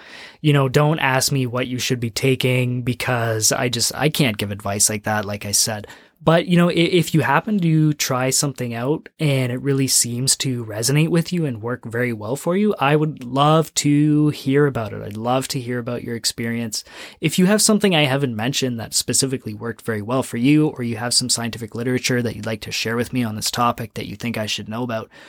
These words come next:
please send it my way. I would love to hear from people. Um, other than that, you know, you can check out my social media, The Resilient Father, if you're interested in hearing a little bit more from me. And as always,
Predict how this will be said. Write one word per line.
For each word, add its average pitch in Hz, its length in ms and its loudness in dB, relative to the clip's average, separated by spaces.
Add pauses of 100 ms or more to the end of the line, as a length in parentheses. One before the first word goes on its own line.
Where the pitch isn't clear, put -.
(220)
please 214 340 4
send 175 260 4
it 190 120 4
my 147 200 2
way. 127 360 0
I 131 160 2
would 143 140 2
love 143 600 2 (140)
to 135 480 2
hear 131 300 0
from 131 200 -4
people. - 480 -12 (480)
Um, 127 640 2 (140)
other 180 220 6
than 151 180 0
that, 185 380 0
you 151 80 2
know, 147 100 4
you 151 160 2
can 123 240 -4
check 131 240 0
out 131 100 0
my 120 120 -4
social 123 340 -2
media, 139 480 4
The 131 80 2
Resilient 123 400 0
Father, 123 520 0
if - 180 -6
you're 117 180 -2
interested 120 540 0
in 117 120 -2
hearing 113 300 -2
a 113 80 -2
little 107 160 -6
bit 110 220 -6
more 113 260 -4
from 120 240 -2
me. 180 220 -2 (580)
And 139 720 2 (460)
as 123 240 0
always, 151 560 0